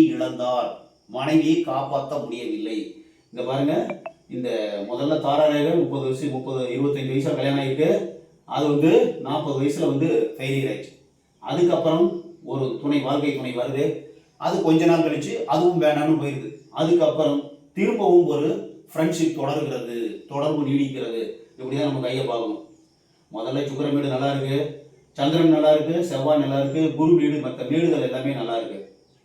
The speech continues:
குரு மேட்ல ஏதாவது ரேகை இருக்கான்னு பாருங்க. பொதுவாவே குரு மேட்ல ரேகை இருக்கு, சனி மேட்ல ரேகை இருக்கு, சூரிய மேட்ல ரேகை இருக்கு, புதன் மேட்ல, இந்த நாலு மேட்லயுமே ரேகை இருந்தால் கண்டிப்பா நீங்க வாழ்க்கையில உயர்வடைவது உறுதி அப்படிங்கிறது தெரிஞ்சுக்கலாம்.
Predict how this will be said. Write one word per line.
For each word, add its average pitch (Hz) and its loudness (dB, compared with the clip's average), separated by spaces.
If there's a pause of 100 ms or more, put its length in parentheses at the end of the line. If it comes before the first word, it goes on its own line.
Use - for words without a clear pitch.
(540)
குரு 170 4
மேட்ல 175 2
ஏதாவது 143 2
ரேகை 131 0
இருக்கான்னு - -4
பாருங்க. 107 -6 (340)
பொதுவாவே 139 0
குரு 143 0
மேட்ல 135 0
ரேகை 139 -2
இருக்கு, 147 2 (480)
சனி 147 2
மேட்ல 139 -4
ரேகை 139 0
இருக்கு, 147 0
சூரிய 151 2
மேட்ல 123 -4
ரேகை 131 -4
இருக்கு, 143 -2
புதன் 127 -6
மேட்ல, 120 -6 (200)
இந்த 160 4
நாலு 202 2
மேட்லயுமே 175 4
ரேகை 151 2
இருந்தால் 143 0 (640)
கண்டிப்பா 196 0
நீங்க 143 6
வாழ்க்கையில 143 0 (100)
உயர்வடைவது 139 0
உறுதி 151 2
அப்படிங்கிறது - -12
தெரிஞ்சுக்கலாம். - -12